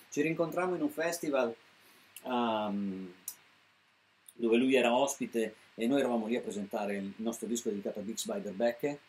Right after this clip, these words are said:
quello che abbiamo fatto con Marco Stockhausen, e fu un'altra bella occasione per rivedersi. Poi ci siamo rivisti tante altre volte, e insomma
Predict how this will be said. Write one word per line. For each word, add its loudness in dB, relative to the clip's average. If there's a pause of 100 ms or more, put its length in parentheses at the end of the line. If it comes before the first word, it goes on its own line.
quello -4
che -10
abbiamo -8
fatto -10
con -8
Marco -8
Stockhausen, -6 (560)
e -6
fu -4
un'altra 2
bella -2
occasione -2
per -8
rivedersi. -2
Poi 0
ci -4
siamo -4
rivisti -8
tante -6
altre -6
volte, -6 (600)
e -6
insomma -4